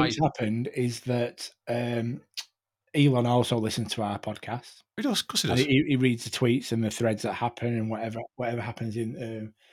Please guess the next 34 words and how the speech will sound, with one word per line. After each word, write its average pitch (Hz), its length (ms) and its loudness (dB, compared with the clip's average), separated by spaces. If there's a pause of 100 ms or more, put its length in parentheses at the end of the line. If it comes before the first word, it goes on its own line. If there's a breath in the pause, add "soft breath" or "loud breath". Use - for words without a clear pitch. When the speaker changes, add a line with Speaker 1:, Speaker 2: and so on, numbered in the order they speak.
(240 soft breath)
Speaker 1:
from 131 120 0
the 123 80 0
podcast. 127 600 -2
And 131 240 2
I 135 100 -2
think 131 240 0
he 123 140 2
noticed, 127 560 2 (120)
um, 113 580 0
last 139 220 0
week 113 420 -2
that 104 220 0 (1000 soft breath)
the 117 80 0
hashtag 120 480 0
Corey 110 400 2
impregnated 107 600 -2
me, 139 280 0
and 127 100 -6
he 117 80 0
think, 117 220 -2
I, 107 220 0 (120)
I, - 220 -8
he 117 140 -2
said, 110 400 -6
"I 107 80 -6
need 123 400 0
this 120 160 -2
to - 80 -12
get 117 160 -2
out," 151 240 -2 (340)
'cause 117 240 -4 (200)
Corey 117 280 2
also 113 320 2
impregnated 107 580 -4